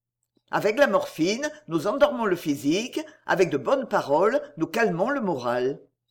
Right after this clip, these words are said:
C'est toujours cela. Mais pour nous-mêmes, ce calmant est impossible. Je revois un médecin de chasseurs à trois galons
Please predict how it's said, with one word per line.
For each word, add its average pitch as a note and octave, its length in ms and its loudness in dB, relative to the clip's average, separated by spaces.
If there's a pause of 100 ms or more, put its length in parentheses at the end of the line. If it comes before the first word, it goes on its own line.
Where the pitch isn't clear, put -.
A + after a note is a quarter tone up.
(160)
C'est - 200 4
toujours A3 380 -2
cela. B2+ 560 -2 (1300)
Mais G#3 220 2
pour B3+ 240 -6
nous-mêmes, G3 520 2 (140)
ce G3 120 0
calmant F#3+ 500 4
est A#3+ 160 0
impossible. D3 760 -6 (580)
Je C3+ 120 -2
revois A#3+ 460 2
un D3 60 0
médecin A#3+ 420 -2
de F3+ 120 0
chasseurs F3 520 -2
à B2+ 60 0
trois - 200 -4
galons E3 460 4